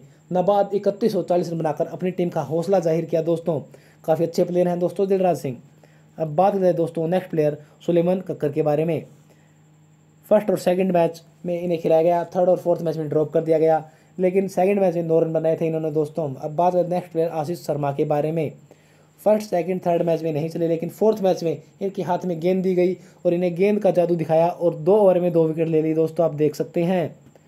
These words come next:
दो ओवर दो विकेट और बारह रन का खामजाल भुगतना पड़ा इनका, लेकिन अच्छी बात ही है कि इन्हें दो विकेट मिली दोस्तों। दो विकेट का मतलब दोस्तों पचास पॉइंट और आपके वॉइस कैप्टन तो सेवेंटी फ़ाइव पॉइंट। काफ़ी अच्छी बॉलिंग दिखाई दोस्तों इन्होंने।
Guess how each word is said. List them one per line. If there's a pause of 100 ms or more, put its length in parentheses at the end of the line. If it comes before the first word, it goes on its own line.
(300)
दो
ओवर
दो
विकेट
और
बारह
रन
का
खामजाल (420)
भुगतना
पड़ा
इनका,
लेकिन
अच्छी
बात
ही
है
कि
इन्हें
दो
विकेट
मिली
दोस्तों। (420)
दो
विकेट
का
मतलब
दोस्तों
पचास
पॉइंट (360)
और
आपके
वॉइस
कैप्टन
तो
सेवेंटी
फ़ाइव
पॉइंट। (460)
काफ़ी
अच्छी
बॉलिंग
दिखाई
दोस्तों
इन्होंने।